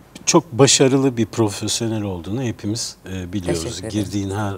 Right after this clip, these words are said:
Speaker 1: alanda. Başarılı insan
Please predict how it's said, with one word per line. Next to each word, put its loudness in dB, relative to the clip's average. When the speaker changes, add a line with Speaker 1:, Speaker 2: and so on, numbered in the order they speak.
Speaker 1:
alanda. -6
Başarılı 0
insan 0